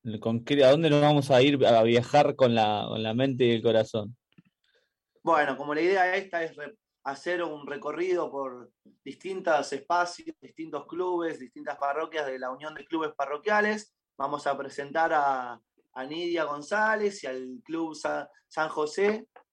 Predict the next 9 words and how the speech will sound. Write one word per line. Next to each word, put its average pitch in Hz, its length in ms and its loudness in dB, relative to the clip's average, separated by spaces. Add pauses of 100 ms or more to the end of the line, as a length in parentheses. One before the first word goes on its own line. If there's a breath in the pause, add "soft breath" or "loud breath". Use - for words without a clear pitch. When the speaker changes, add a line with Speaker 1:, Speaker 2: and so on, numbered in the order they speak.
(300)
Speaker 2:
eh, 120 720 -8
de 113 60 -8
Puerta 135 320 -2
de 135 80 0
Hierro. 170 560 0
Bueno, 135 280 -10
también 151 300 -8
tiene 151 240 -6
distintos, 143 800 -4